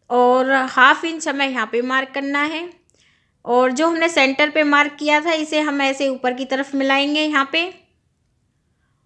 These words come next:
और फिर हमें गोलाई करनी है। ये ड्राफ्टिंग हमारे फ्रंट आर्म होल्स की होती है।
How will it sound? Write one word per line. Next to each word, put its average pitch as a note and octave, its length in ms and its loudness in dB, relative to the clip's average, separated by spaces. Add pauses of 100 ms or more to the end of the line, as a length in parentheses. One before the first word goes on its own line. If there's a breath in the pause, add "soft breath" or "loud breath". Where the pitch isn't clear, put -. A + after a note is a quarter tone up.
(100)
और B3 340 4
फिर D#4 260 0
हमें C4 400 2
गोलाई A3+ 360 0
करनी B3+ 380 -2
है। D#4+ 160 -6 (1300)
ये C#4 200 -4
ड्राफ्टिंग C4+ 600 2
हमारे C4 440 -2
फ्रंट C#4+ 400 -4 (120)
आर्म G#3+ 260 4
होल्स B3 320 -2
की D4 140 -6
होती D4+ 300 -4
है। E4+ 200 -4